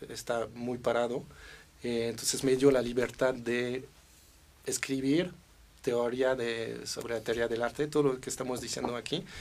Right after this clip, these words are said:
y, eh, hacer más, eh, obras, eh, eh, que no tienen que responder a, a ningún código de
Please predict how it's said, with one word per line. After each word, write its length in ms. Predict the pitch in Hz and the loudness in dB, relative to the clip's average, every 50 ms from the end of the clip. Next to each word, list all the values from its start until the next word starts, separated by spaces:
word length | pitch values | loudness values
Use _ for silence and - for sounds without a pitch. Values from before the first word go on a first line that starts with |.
| - - - - - - - | -14 -14 -14 -18 -16 -10 -8
y, 300 | 127 127 131 131 123 120 | -6 -4 -4 -2 -2 -2
eh, 200 | 117 110 110 110 117 | -2 -2 -2 -2 -2
hacer 280 | 110 - - 123 120 120 | -2 -2 0 0 -2 0
más, 340 | 120 123 123 120 - - | 0 0 0 0 -2 -6
eh, 40 | 113 113 113 117 | -8 -8 -6 -4
obras, 520 | 117 117 113 117 120 117 117 - - - | -2 -2 0 -2 -2 -4 -4 -8 -10 -10
eh, 20 | 113 107 107 107 - - - - - - - - - - _ - - - | -10 -12 -12 -16 -18 -20 -20 -20 -20 -20 -20 -20 -20 -20 _ -20 -16 -14
eh, 280 | 110 107 107 107 110 110 - - - - - - | -12 -12 -12 -12 -14 -18 -20 -20 -20 -20 -8 -6
que 140 | - - 131 | -2 0 2
no 160 | 131 139 151 | 2 2 2
tienen 380 | 151 151 160 147 143 147 143 147 | 2 2 2 2 4 4 2 0
que 540 | - 131 123 120 117 117 113 110 107 104 101 101 - - - - - - - - - | 0 -2 0 0 0 0 0 0 -2 -4 -6 -10 -16 -20 -20 -20 -20 -20 -20 -8 -4
responder 480 | 131 120 - - 139 131 131 143 139 | -4 -4 -2 0 0 4 6 6 4
a, 100 | 135 135 - | 4 0 0
a 140 | 127 123 127 | -2 -2 -2
ningún 600 | 127 131 135 139 143 143 139 131 147 156 151 147 | 0 0 2 4 4 4 4 4 4 4 2 2
código 600 | 147 - 135 131 127 131 131 131 131 143 151 160 | 2 0 0 2 2 0 -2 2 6 6 6 6
de 380 | 143 127 120 117 113 117 113 | 4 0 0 -2 -4 -8 -10